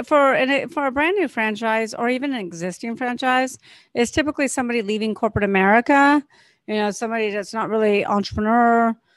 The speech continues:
you know, wants a cookie cutter formula, wants training systems. That, that's typically your buyer of a franchise. Um, and it's also an attorney, a doctor,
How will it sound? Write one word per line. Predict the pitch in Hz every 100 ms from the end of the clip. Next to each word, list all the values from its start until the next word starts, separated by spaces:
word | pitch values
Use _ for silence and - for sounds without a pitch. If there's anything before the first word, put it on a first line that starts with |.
| _ _
you | 208
know, | 202
wants | 190 208 196
a | 196
cookie | - 214 208
cutter | 220 196 175
formula, | 240 247 233 233 233 233 226 226 226
wants | 208 196 185 - - -
training | 233 226 226 220 220 214 208
systems. | - 214 - 220 214 208 202 - - _ _ _ _ _ _ _ -
That, | 202 214 -
that's | 214 226
typically | - 226 214 226 208
your | 196
buyer | 170 185 202 208
of | - 185
a | 170
franchise. | - 196 185 208 202 214 233 - -
Um, | 202 185 180 185 - _ _ _ _
and | 214 285 359
it's | 302 226 -
also | 254 339 381 - 262 233 226 214 214 -
an | 196
attorney, | 190 - 226 220 226 220 220 214 -
a | 185
doctor, | 160 196 208 196 - 220 220 214